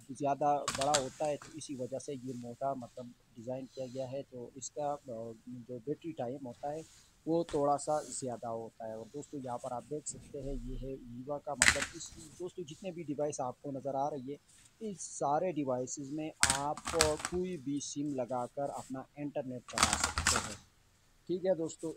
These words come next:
यहाँ पर आपको नज़र आ रहा है बाज़ डिवाइस इसमें दोस्तों ये है कि मोटी डिवाइस है और बाज़ मतलब तो, अ, वो पतली डिवाइस है। इसमें दो किस्म के आते हैं, एक मोटी वाली बैटरी डिवाइस होती है और दूसरा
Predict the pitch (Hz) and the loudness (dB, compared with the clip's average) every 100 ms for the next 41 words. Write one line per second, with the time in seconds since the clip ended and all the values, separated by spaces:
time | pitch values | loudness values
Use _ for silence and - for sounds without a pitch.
0 | 160 139 135 143 131 123 147 139 135 131 | 0 2 2 2 0 0 -4 -2 0 2
1 | 139 151 127 147 156 143 143 123 139 143 | 2 0 2 4 4 2 0 4 4 2
2 | 139 - 151 135 131 - 151 151 127 139 | -4 -2 -2 -2 -6 -4 -2 0 0 0
3 | 151 - 123 117 123 123 156 151 147 143 | -2 -4 -8 -6 -6 -6 -4 0 2 2
4 | 147 151 147 120 117 127 - 127 123 - | 0 -2 -2 0 4 4 6 4 2 4
5 | - - 143 143 151 - - 110 110 110 | 8 8 8 4 2 2 2 2 -2 -2
6 | 113 110 - - - 262 - - - 277 | 2 2 2 -2 0 0 6 6 6 0
7 | 123 107 107 107 110 127 - 139 139 156 | -2 -6 -8 -10 -14 -14 -8 -6 -6 -6
8 | 147 156 131 120 113 - 147 156 - - | -8 -10 -6 -4 -4 -4 -4 -4 -6 -20
9 | _ - 147 156 - 165 165 147 139 139 | _ -2 2 2 4 4 4 0 -2 0
10 | 160 156 151 156 139 143 156 151 147 147 | 4 6 6 4 0 -4 -2 2 6 6
11 | - - - 156 139 - 139 - | 6 4 2 2 2 2 2 -2